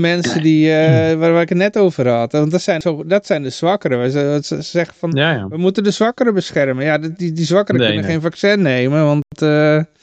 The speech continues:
Speaker 2: Nee.
Speaker 1: ja, ze zijn allergisch, ze krijgen negatieve reacties, dus die kunnen ze niet nemen. En die worden dan nog eens extra gestraft. Terwijl het zogenaamd was om hun te beschermen, ja.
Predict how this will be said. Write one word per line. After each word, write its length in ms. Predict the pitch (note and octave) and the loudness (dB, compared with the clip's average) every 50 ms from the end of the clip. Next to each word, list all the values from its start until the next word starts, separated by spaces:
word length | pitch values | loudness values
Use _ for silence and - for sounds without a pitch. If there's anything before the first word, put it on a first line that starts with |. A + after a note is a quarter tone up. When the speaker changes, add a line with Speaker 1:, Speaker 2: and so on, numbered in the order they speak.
| _ - - - - - - - - | _ -20 -20 -20 -20 -20 -20 -20 -6
Speaker 2:
Nee. 180 | - G3+ G2 F#2+ | -2 0 0 2
Speaker 1:
ja, 260 | E3+ D#3 D3+ C3+ C#3+ | 0 -2 -2 -4 -6
ze 80 | C3+ - | -8 -4
zijn 160 | - D#3+ D3 C#3+ D3+ D3 C#3+ | -4 -4 -2 0 -2 0 0
allergisch, 360 | - D3 D#3 D#3 - F#3+ F#3+ - | 2 0 0 2 0 -2 0 0
ze 80 | - | -2
krijgen 480 | - - D#3 D3+ D3 C3 C3 D3+ D3+ D3+ | -2 0 -2 -2 -2 -4 -4 -2 0 2
negatieve 480 | D#3 D#3+ D#3+ - - - E3 C#3 - | 2 2 0 -2 -2 -4 -2 0 2
reacties, 800 | D#3+ D3 D3 D3 D3+ D3+ D#3+ - - - - G3+ G#3 G#3+ - - | 2 2 4 4 2 2 0 -2 -8 -6 -4 -2 -2 -2 -4 -4
dus 260 | - E3 D3+ - - | -4 -4 -4 -4 -6
die 120 | _ D3 D3 | _ -12 -4
kunnen 280 | - D#3+ D3+ D3+ C#3+ | -4 -2 -2 -2 -4
ze 100 | - D#3 | -2 -2
niet 180 | D3 D3 C#3 C3+ | 0 0 0 0
nemen. 520 | C#3 C#3 C#3+ D3 D#3+ E3+ F#3 G3 A3 B3 _ _ - - - - - _ | 0 0 0 0 0 0 0 -2 -2 -2 _ _ -16 -14 -14 -14 -20 _
En 140 | - E3+ F3 | -6 -2 2
die 120 | F3+ F#3 | 2 2
worden 240 | F3 E3+ E3+ D#3+ D#3+ - - | 4 4 2 2 0 -2 0
dan 140 | E3 E3 E3 | 0 2 2
nog 140 | E3 E3 | 4 4
eens 140 | E3 E3 - | 2 2 2
extra 340 | F#3 F3+ E3 - - F#3 F3+ | 0 -2 -2 -2 -2 -2 -2
gestraft. 680 | F3 - - - - A#3 F3+ A#2 G#2+ - - - - _ _ _ _ _ _ _ | -2 -4 -10 -6 -2 -2 0 -2 -2 -6 -12 -20 -20 _ _ _ _ _ _ _
Terwijl 240 | _ - D#3 D#3+ D#3 | _ -2 2 2 2
het 100 | D#3+ D#3 | 2 0
zogenaamd 540 | - - - F3+ F3 E3+ E3 E3 F3 E3+ D#3+ | -2 0 0 2 2 2 0 0 -2 0 0
was 180 | F3+ F3+ E3 - | 0 -2 0 0
om 120 | F3 E3+ | 0 2
hun 120 | F3+ F#3 | 2 0
te 100 | F#3 - | 0 -2
beschermen, 580 | F#3 F3+ - - - A3 G#3+ F#3+ C#3 A#2 A2+ A2+ | -4 -6 -6 -6 -4 -2 -2 -2 -2 -2 -2 -4
ja. 240 | C#3 D#3+ D3 A#2 | -2 -2 -4 -4